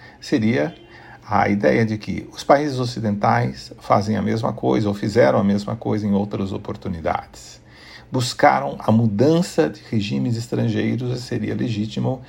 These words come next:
que o governo russo também buscasse a mudança de regimes estrangeiros.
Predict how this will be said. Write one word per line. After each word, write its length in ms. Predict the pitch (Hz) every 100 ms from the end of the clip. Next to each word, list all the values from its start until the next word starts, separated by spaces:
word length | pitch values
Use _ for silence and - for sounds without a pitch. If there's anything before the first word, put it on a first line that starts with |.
| - - -
que 80 | 110
o 20 |
governo 360 | 117 110 104
russo 360 | 101 113 113 -
também 300 | - 135 185
buscasse 460 | 156 120 117 101 -
a 20 |
mudança 380 | 95 101 101 101
de 80 | 95
regimes 400 | 95 101 90 87
estrangeiros. 840 | 92 95 90 87 - - -